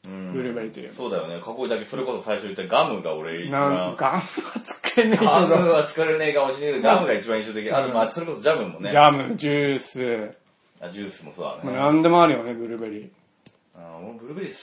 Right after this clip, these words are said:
Speaker 1: きなんだよね。
Speaker 2: そう、ブルーベリーね、何でもある。
Speaker 1: 酸味のあるのはやっぱ好きなんだよね。酸味、甘酸っ-、甘、甘酸っぱい。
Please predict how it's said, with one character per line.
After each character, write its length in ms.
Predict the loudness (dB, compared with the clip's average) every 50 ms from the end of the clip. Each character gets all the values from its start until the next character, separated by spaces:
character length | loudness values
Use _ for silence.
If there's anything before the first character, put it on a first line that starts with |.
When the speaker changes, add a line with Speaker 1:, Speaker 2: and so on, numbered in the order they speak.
| -20 -20 -18
Speaker 1:
き 100 | -14 -12
な 120 | -10 -10
ん 160 | -10 -12 -14 -16
だ 60 | -16
よ 60 | -18
ね。 60 | -18 -20 -20 -20 -20 -20 -20 -20 -20 -20 -20 -20 -20 -20
Speaker 2:
そ 80 | -18 -16
う、 40 | -14
ブ 120 | -10 -8 -6
ル 140 | -6 -4
ー 40 | -4
ベ 80 | -6 -6
リ 60 | -8
ー 60 | -10 -10
ね、 160 | -10 -10 -10
何 240 | -10 -10 -8 -8 -8
で 80 | -6
も 120 | -6 -4 -4
あ 20 |
る。 60 | -2
Speaker 1:
酸 220 | -2 -2 -2 -2 -4
味 120 | -2 -2
の 100 | 0 0
あ 40 | 0
る 80 | 0
の 80 | -2 -6
は 60 | -8
や 40 | -12
っ 40 | -12
ぱ 80 | -16
好 60 | -20 -20 -18
き 80 | -16 -14
な 60 | -14
ん 120 | -14 -16 -18
だ 80 | -20
よ 40 | -20 -16
ね。 80 | -14 -12 -12
酸 260 | -10 -10 -10 -10 -10
味、 100 | -10 -10
甘 180 | -6 -6 -6 -6
酸 60 | -6
っ-、 120 | -8 -16 -20 _ _ _ _ _
甘、 640 | -14 -12 -10 -8 -6 -6 -4 -4 -6 -6 -8 -10 -14 _
甘 220 | -14 -12 -10 -8 -8
酸 100 | -8 -10
っ 40 | -14 -18 -20 -20 -20 -20 _
ぱ 120 | -14 -12 -12
い。 120 | -14